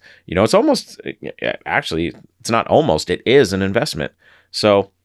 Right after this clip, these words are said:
keep that in mind when you look at these cars that you see decent deals on. You know, if you can find a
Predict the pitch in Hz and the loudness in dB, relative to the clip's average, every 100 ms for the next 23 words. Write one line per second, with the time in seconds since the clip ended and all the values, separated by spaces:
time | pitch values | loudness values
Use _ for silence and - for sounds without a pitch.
0 | _ - 156 143 104 104 104 98 90 90 | _ -4 2 2 4 2 0 0 -2 -2
1 | 92 87 78 - - 87 82 82 - _ | -2 -4 -8 -8 -2 2 2 -2 -8 _
2 | _ - 73 80 - 87 80 92 117 104 | _ -12 -8 -6 -6 -6 -6 -2 -2 -2
3 | 78 67 50 67 64 53 65 76 78 - | -4 -6 -8 -8 -8 -8 -10 -10 -10 -8
4 | 123 - 90 85 65 | -6 -2 -2 -2 -4